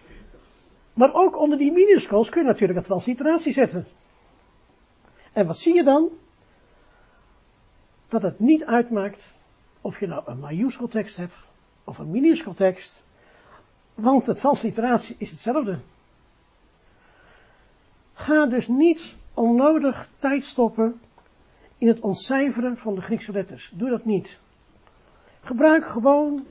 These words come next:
de transliteratie. Je kunt dan met iedereen die Grieks gestudeerd heeft op gelijke voet communiceren. Je zegt gewoon,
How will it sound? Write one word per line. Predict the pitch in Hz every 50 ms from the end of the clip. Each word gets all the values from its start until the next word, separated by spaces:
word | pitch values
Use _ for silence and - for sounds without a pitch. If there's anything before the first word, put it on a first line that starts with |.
| - _ _ _
de | - 226
transliteratie. | - 208 277 262 247 - 262 - - 220 220 180 - - - - - _ _ _ _ _ _ _ _ _ _ _ _ _ _ _ _ _ _ _ _ _ _ _ _ _ _
Je | - 226 226
kunt | - 285 262 233
dan | 240 226
met | 208 196 196 196 -
iedereen | - 349 403 359 330 277 269 214 180 165 151 139 - _ _ _ _ _
die | - 180 180
Grieks | - - 240 277 262 -
gestudeerd | - - 190 - - 180 160 226 285 311 311 -
heeft | 247 254 247 240 233 - _ _
op | - 202 -
gelijke | - - 196 190 226 269 311 311 302
voet | - - 254 262 247 -
communiceren. | - 262 226 226 220 208 - - 196 175 165 139 147 _ _ _ _ _ _ _ _ _ _ _ _ _ _
Je | - 269
zegt | - 311 - -
gewoon, | - 240 254 202 165 139